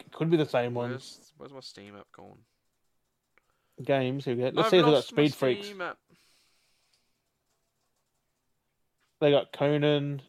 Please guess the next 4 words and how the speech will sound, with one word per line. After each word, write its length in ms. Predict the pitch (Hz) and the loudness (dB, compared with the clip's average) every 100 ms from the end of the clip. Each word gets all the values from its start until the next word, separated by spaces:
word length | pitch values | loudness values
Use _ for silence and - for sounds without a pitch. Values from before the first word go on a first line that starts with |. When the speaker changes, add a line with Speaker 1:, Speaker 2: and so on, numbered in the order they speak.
| 123 | -12
Speaker 1:
Dune. 760 | 113 139 143 143 143 143 143 139 _ _ _ _ _ _ _ _ _ _ _ _ _ _ _ _ _ | -6 -4 -2 -4 -6 -6 -8 -10 _ _ _ _ _ _ _ _ _ _ _ _ _ _ _ _ _
What 120 | 185 | -6
is 80 | 147 | -4
that? 320 | 214 190 - | -2 -2 -4